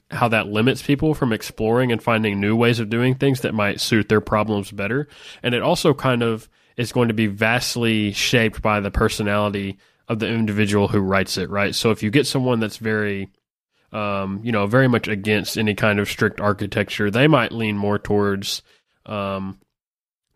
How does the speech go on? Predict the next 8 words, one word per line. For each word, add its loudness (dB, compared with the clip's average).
using 0
facades 2
all 2
over 4
the 2
place 2
and -2
very, -2